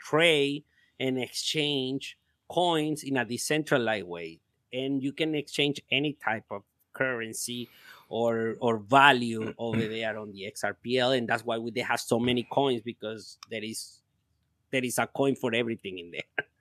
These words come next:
Speaker 1: That is digitalized.
Speaker 2: So I'll, I'll be, I'll be revisiting that now that, that there's some liquidity. You can go get X R P at Coinbase, Kraken, all the places that you used to be able to get it.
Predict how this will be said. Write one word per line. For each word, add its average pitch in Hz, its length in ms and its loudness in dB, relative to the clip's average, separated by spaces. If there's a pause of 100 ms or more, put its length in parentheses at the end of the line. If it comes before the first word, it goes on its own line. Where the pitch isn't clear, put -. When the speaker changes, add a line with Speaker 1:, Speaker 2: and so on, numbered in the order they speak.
(1700)
Speaker 1:
That 120 100 2
is 113 140 0
digitalized. 110 880 -4 (600)
Speaker 2:
So - 220 12 (220)
I'll, 226 340 12
I'll 220 220 12
be, 220 480 4
I'll 202 160 12
be 240 120 6
revisiting 185 800 10
that 143 280 12
now 156 300 12
that, 151 220 6 (200)
that 147 300 8 (300)
there's 147 300 10
some 147 260 8
liquidity. 175 680 8
You 151 180 4
can 147 200 6
go 120 200 12
get 160 320 10
X 175 320 10
R 156 160 12
P 147 500 6
at 127 240 6
Coinbase, 165 580 10
Kraken, 165 460 10
all 160 200 12
the 165 80 4
places 156 640 8
that 147 160 6
you 135 100 6
used 143 240 4
to 147 60 0
be 139 140 8
able 135 200 8
to 127 80 6
get 127 260 10
it. 131 140 8